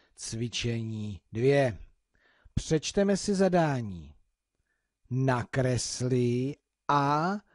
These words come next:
napiš čísla jedna, dva, tři. Vidím tři prázdná kolečka.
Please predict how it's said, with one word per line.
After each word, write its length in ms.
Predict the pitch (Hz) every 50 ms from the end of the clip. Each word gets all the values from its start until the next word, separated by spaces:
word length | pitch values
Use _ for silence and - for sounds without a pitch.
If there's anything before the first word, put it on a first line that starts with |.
| _ _ _ _ _ _
napiš 1080 | - 147 160 180 190 202 202 208 208 208 - _ _ 202 196 190 190 190 175 - - -
čísla 1000 | - - - - - 160 160 156 147 139 123 - - - - 110 101 98 98 101
jedna, 880 | 110 120 143 165 190 196 180 165 175 175 175 175 165 165 160 160 151 143
dva, 560 | 131 117 127 127 127 135 135 131 127 120 117 - _ _ _ _ _ _ _
tři. 500 | - - - - - 160 160 143 113 82 - _ _ _ _ _ _ _ _ _ _ _ _ _ _ _ _ _ _ _ _ _ _ _ _ _ _ _ _ _ _ _ _ _ _ _ _ _ _ _ _
Vidím 600 | 135 127 143 175 180 165 170 175 175 175 175 170
tři 420 | 156 - - - - - 160 156 151
prázdná 680 | - - - 135 131 131 127 113 107 110 107 101 104
kolečka. 1080 | 98 - 151 156 170 185 185 180 - - - - 190 190 190 196 196 190 196 202 208 185